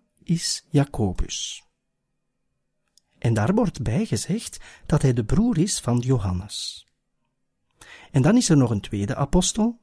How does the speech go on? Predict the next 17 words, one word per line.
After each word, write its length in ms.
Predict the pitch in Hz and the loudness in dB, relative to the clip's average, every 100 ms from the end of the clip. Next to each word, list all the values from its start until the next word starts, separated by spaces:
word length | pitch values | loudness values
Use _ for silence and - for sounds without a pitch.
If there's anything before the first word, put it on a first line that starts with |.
| _ | _
dat 140 | - 175 | -4 -2
is 140 | 170 | -2
Petrus, 800 | - 226 233 - 92 78 - - | 0 2 2 -2 -6 -10 -12 -16
van 180 | - 113 | -8 -4
wie 120 | 123 | -2
sprake 560 | 120 - 101 104 156 - | -2 -2 -2 -2 -2 -6
is. 520 | - 101 - - - - _ _ _ _ _ _ _ _ - - - - | -12 -12 -12 -12 -14 -18 _ _ _ _ _ _ _ _ -20 -20 -16 -4
Het 160 | 131 | -2
gaat 240 | - 233 240 | 2 2 4
hier 180 | 143 | 2
eigenlijk 420 | - 220 254 196 180 | 2 0 2 0 2
over 240 | 151 139 | 2 2
de 240 | 123 127 | -4 -6
drie 320 | 123 196 226 - | 0 2 2 0
eerste 540 | 185 220 254 - - | -2 0 0 -2 0
leerlingen 720 | 120 135 202 220 202 208 233 285 - - _ | 0 0 0 0 2 2 2 -2 -10 -20 _
die 480 | 165 131 160 160 202 | -6 2 4 4 2